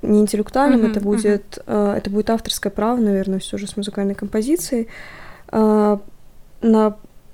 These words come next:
Speaker 1: право использования, да, музыки в, в твоём интеллектуальной собственности в игре. Но также ты можешь, конечно, есть такие игры, когда пр-,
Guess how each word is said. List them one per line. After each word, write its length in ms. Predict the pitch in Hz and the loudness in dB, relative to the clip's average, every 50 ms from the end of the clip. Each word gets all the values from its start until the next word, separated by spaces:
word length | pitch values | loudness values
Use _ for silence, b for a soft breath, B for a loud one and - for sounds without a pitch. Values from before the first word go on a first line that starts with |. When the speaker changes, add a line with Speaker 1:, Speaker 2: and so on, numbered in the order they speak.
| - - - | -20 -10 -2
Speaker 1:
право 300 | - 233 233 233 208 214 | 2 4 4 4 4 2
использования, 840 | 208 - - - - 226 226 214 202 202 202 190 185 190 185 185 185 | 2 0 -2 2 4 6 6 6 4 2 2 2 2 2 0 0 0
да, 500 | 185 196 196 196 196 190 185 185 185 - | 0 0 0 2 2 0 0 -2 -2 -2
музыки 680 | - - 214 220 220 208 208 202 196 - - 190 190 190 | 0 2 4 4 4 4 2 -2 -4 -4 -4 -4 -2 -4
в, 520 | 185 185 196 196 190 185 185 185 185 185 | -4 -6 -6 -4 -4 -2 -2 -2 -4 -4
в 100 | 190 - - | -6 -8 -6
твоём 380 | - 208 196 190 190 196 - - - - - - - 50 50 - - - - - - - | -2 0 0 0 0 -2 -6 -12 -16 -18 -16 -14 -14 -12 -12 -12 -14 -14 -16 -12 -6 -4
интеллектуальной 540 | 214 202 - 214 202 - 214 208 202 202 202 | -4 -4 -4 -6 -6 -2 0 2 2 2 2
собственности 560 | - 311 330 - - - 285 - - - 247 | 0 -2 -2 -2 -2 -4 -4 -4 -2 -4 -4
в 100 | 233 233 | -2 0
игре. 320 | 220 233 233 226 220 214 - B B B B B B B B B B B | 0 2 2 4 2 2 -2 B B B B B B B B B B B
Но 340 | 214 214 214 214 214 214 208 | 4 6 8 8 8 8 6
также 400 | - 214 226 254 285 269 247 220 | 6 6 4 4 4 0 -2 0
ты 120 | - 208 | 2 2
можешь, 340 | 220 220 220 208 208 - - - - - - | 4 4 4 2 0 -6 -12 -18 -18 -10 -2
конечно, 560 | - 220 220 220 214 202 - - 196 196 202 B B B B B B B B - - - - - - - - - - | 2 4 4 4 4 2 2 0 -2 -2 -2 B B B B B B B B -16 -16 -16 -12 -12 -12 -12 -10 -6 -2
есть 340 | 226 214 220 226 226 226 - | 0 4 4 4 4 4 0
такие 320 | 214 - - 202 202 214 | -6 -6 -4 -2 0 2
игры, 160 | 208 226 214 | 2 4 2
когда 340 | 202 208 196 196 190 202 202 196 | 2 2 0 0 2 2 0 0
пр-, 120 | - | 0